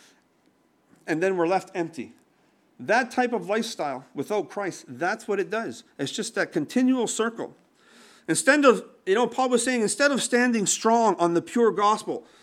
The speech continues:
allowing Christ to rule in your lives, and let Christ move you from every aspect of your life into freedom.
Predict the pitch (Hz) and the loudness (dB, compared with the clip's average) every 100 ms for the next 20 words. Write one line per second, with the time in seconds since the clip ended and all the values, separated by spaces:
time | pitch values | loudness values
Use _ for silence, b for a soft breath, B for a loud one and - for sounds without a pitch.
0 | b b b 180 226 277 277 240 - 254 | b b b 4 6 6 6 2 2 2
1 | 247 - 190 214 262 233 165 180 180 190 | 2 -2 -2 2 4 4 4 2 2 2
2 | 247 302 247 127 - - b b b b | 2 2 0 -2 -8 -20 b b b b
3 | b b - 202 247 294 - 294 311 254 | b b -4 0 2 0 -2 0 2 2
4 | 202 247 302 311 240 240 - 233 208 180 | 2 4 6 6 4 0 0 0 0 -2
5 | b b b _ - 311 311 311 285 294 | b b b _ 6 6 6 6 8 8
6 | 262 311 247 240 240 240 277 247 254 247 | 6 0 0 4 4 4 2 0 -2 0
7 | 247 233 262 277 214 127 | 0 -2 -2 -2 -2 -6